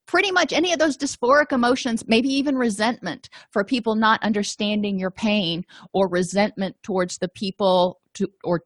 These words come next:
the situation that caused your pain. Lots of those dysphoric emotions. Cognitively,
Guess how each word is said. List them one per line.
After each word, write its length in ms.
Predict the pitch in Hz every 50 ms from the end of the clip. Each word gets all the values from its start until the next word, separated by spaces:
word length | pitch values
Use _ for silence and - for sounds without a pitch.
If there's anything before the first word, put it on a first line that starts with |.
| _ _
the 80 | - 180
situation 760 | - - 214 190 - 208 170 185 175 190 - - 175 165 185
that 140 | - -
caused 400 | - - 208 190 196 196 - -
your 80 | 151 -
pain. 360 | - 190 151 78 69 - 180 - _ _ _ _ _ _ _ _ -
Lots 280 | 233 240 269 302 -
of 80 | 294 233
those 180 | 247 240 233 -
dysphoric 500 | 226 233 - - 208 208 185 196 - 202
emotions. 540 | 180 165 151 180 - - - 175 - - - _ - - - - - - - - _ -
Cognitively, 800 | - 349 349 392 339 381 381 349 330 285 277 254 202 - -